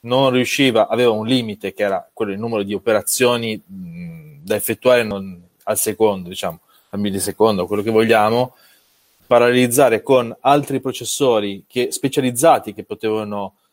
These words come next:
eh, svolgere funzioni particolari del video, dell'audio, della gestione del floppy, della comunicazione interna, della memoria, eh, sgravava il processore,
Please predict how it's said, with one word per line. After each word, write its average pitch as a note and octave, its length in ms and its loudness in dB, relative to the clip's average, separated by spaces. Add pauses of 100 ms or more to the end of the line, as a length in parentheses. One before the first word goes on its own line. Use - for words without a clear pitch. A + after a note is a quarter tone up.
(100)
eh, G#2+ 160 0
svolgere A2 480 2
funzioni A#2 440 -8
particolari A2+ 640 0
del F#2+ 200 -10
video, A#2+ 560 2 (200)
dell'audio, A#2 920 2 (100)
della A#2 220 0
gestione A#2+ 340 -4
del G#2+ 180 -2
floppy, B2+ 640 0 (240)
della A#2+ 320 0
comunicazione B2 600 -4
interna, A#2+ 480 0
della G#2+ 160 0
memoria, A2+ 580 2 (1080)
eh, A2 260 -2
sgravava B2+ 460 4
il A#2+ 80 0
processore, C3 720 0